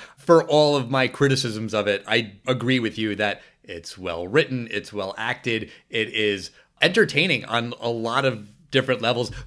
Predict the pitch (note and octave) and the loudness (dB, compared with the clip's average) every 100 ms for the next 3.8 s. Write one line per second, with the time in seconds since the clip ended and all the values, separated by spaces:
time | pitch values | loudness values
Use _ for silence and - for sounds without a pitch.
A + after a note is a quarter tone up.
0 | - C#4 F#4 D4 D#4 F4 A#3 G#3+ B3 G3 | -6 2 4 6 6 6 4 2 0 -2
1 | A#3+ D#4+ G#3 - E3 F3 D3+ A#3+ C#4 B3+ | 0 2 0 0 0 0 4 4 6 6
2 | C4 A#3 D#3 F3 A#3+ - D3 F3+ F#3 E3 | 6 4 2 2 2 2 2 4 2 2
3 | E3+ - E3 C#3+ E3+ D3+ D3 B2+ | 0 0 -2 0 0 2 2 0